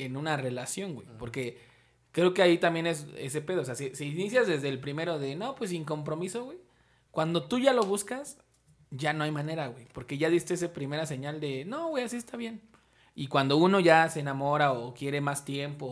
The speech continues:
Speaker 1: o ya quiere algo, como dices tú, eh, sentir la seguridad de que es tu pareja y que te da tu
Speaker 2: Ujú.
Speaker 1: lugar y eso, güey, ya es complicado. Pero ahorita también yo veo que las,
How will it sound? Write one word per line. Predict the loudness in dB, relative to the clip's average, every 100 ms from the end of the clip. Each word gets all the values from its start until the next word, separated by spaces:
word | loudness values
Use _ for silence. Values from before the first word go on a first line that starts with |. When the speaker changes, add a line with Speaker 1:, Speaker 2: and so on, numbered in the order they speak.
| -10
Speaker 1:
o |
ya | -10 -10
quiere | -6 -2 -2
algo, | -2 -4
como | -8
dices | -12 -10
tú, | -6 -8 -8 -20 _ _ _ _
eh, | -12 -6
sentir | -4 -2 0 4
la | 4
seguridad | 4 0 0 0
de | 0
que | 0
es | -2
tu | -2 -2
pareja | -2 -4 -2 -2
y | -2
que | -8
te | -12 -10
da | -8 -4
tu | -2
Speaker 2:
Ujú. |
Speaker 1:
lugar | -2 -2 -2
y |
eso, | -4 -6
güey, | -6 -8 -14 _ _ _
ya | 0 2
es | 2
complicado. | -4 -6 -8 -6 -6 -6 -2
Pero | 2
ahorita | 4 2 2
también | 0 0
yo | 2
veo | 2 2
que | -2
las, | -2